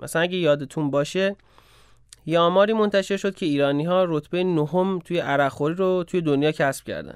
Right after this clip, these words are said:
که بعداً معلوم شد آمار اصلاً راجع به کل مردم ایران نیست، بلکه راجع به الکلی‌های ایرانه. یعنی الکلی‌های ایران انقدر زیاد عرق،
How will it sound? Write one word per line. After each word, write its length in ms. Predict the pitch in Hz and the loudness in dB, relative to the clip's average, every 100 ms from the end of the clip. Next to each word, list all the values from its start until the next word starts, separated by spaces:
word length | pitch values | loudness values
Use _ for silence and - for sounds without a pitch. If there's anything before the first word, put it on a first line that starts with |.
| - | -14
که 80 | 180 | -6
بعداً 420 | 185 185 185 190 | 2 2 4 0
معلوم 400 | 190 180 165 180 | 2 0 0 -2
شد 180 | 190 190 | -2 -4
آمار 300 | - 139 170 | -2 0 0
اصلاً 220 | 160 170 | 0 0
راجع 240 | 165 143 160 | 0 0 -2
به 200 | 175 165 | -4 -4
کل 340 | - 135 135 | -2 -2 0
مردم 360 | 139 135 131 139 | 2 0 0 0
ایران 320 | 139 139 165 | 0 0 0
نیست، 380 | 180 170 113 - _ _ - - _ _ | 2 0 -2 -10 _ _ -20 -20 _ _
بلکه 460 | 151 175 196 190 | 2 2 2 4
راجع 280 | 180 156 175 | 4 2 0
به 320 | 180 196 202 - | 0 2 2 0
الکلی‌های 800 | 151 147 151 - 160 151 156 190 | 2 2 2 0 0 0 2 2
ایرانه. 480 | 190 143 143 123 - - | 2 2 2 0 -4 -10
یعنی 240 | 135 151 | -6 -4
الکلی‌های 720 | - 139 143 - 143 143 185 190 | 0 0 0 -2 -2 0 0 0
ایران 440 | 131 139 143 123 - - - - | 0 0 0 -2 -8 -20 -20 -6
انقدر 360 | 139 143 151 170 | -2 2 4 2
زیاد 260 | 143 131 117 | 2 0 0
عرق، 320 | 135 135 | 0 0